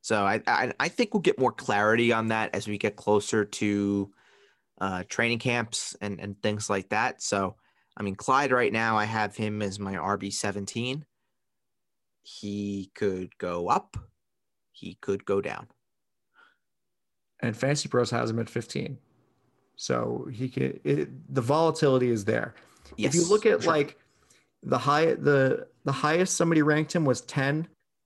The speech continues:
Speaker 2: and the lowest somebody ranked him was twenty-two. So that shows you the volatility
Speaker 1: Yep.
Speaker 2: of Clyde Edwards-Helaire at this
Speaker 1: For
Speaker 2: very time.
Speaker 1: For sure.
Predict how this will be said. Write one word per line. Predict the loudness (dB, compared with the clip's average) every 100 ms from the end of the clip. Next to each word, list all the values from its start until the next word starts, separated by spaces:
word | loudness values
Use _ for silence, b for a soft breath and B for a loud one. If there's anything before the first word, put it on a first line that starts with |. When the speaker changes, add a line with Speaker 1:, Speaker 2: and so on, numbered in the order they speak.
| _
Speaker 2:
and | -2 2
the |
lowest | 4 6 4 4
somebody | 0 2
ranked | 2 2 2
him | 0 2
was | 2 0 -4
twenty-two. | -2 0 0 0 -2 -4 -12 _ _ _ _ _ _
So | -2 0 0
that | 2 2 2 -2
shows | -2 2 2 0 -2
you | -4 -2
the | -4
volatility | -2 0 0 2 2 4 2 0 -6 _ _ _ _
Speaker 1:
Yep. | -20 -16 -10 -8 -8 -12 -16 -4
Speaker 2:
of | -4 -2
Clyde | 0 2 4
Edwards-Helaire | 4 2 0 0 0 -2 -6 _
at | -4 2
this | 4
Speaker 1:
For | 6 6 4 0 _ _ -10
Speaker 2:
very | -6
time. | -6 -8 _ _ _ 0
Speaker 1:
For | 2 2 0
sure. | -6 -14 -14 -8 -6 -6 -8